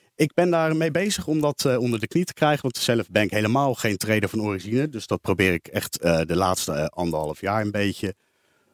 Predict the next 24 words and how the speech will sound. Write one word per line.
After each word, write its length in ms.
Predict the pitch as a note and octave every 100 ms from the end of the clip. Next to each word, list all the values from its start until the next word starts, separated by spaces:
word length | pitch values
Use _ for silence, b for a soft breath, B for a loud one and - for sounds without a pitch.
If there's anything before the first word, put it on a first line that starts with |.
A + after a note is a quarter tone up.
| _
Eh, 260 | - F2 D#2+
omdat 280 | C#2+ D#2 D#2
de 100 | D2+ D#2
mining 360 | D#2+ D#2+ D2+
opbrengsten 640 | D2+ D2 D2 D2+ D2 - C#2+
en 100 | C#2+
dergelijke 540 | C#2+ C#2 C#2 C#2 C#2+
heel 340 | C#2 D2+ C#2+
erg 200 | C#2+ - C2
aan 60 |
het 100 | C#2
zakken 280 | - C#2 C2+
zijn. 300 | C#2+ D2 C#2+ - _ _
En 220 | - C#2+
ik, 380 | D2 - - - - -
eh, 220 | - D2+ D2
niet 240 | D2+ F#2+
graag 320 | - E2 -
meer 380 | D2 D#2 D2 C#2+
voor 140 | -
een 80 | C#2
baas 240 | C2+ - -
wil 140 | B1
werken. 320 | - - _